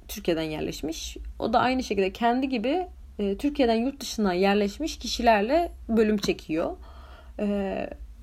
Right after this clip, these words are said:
sürekli farklı bir konuğu var. O da güzel bir, hani özellikle yurt dışına yerleşmek istiyorsanız güzel bir,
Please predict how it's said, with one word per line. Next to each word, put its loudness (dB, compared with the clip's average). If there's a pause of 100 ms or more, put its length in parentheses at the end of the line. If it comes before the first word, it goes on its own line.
(100)
sürekli -2
farklı 0
bir -8
konuğu -4
var. -10 (320)
O -4
da 4
güzel 6
bir, 0
hani 0
özellikle 2
yurt 0
dışına 0
yerleşmek 2
istiyorsanız -2
güzel 2
bir, 0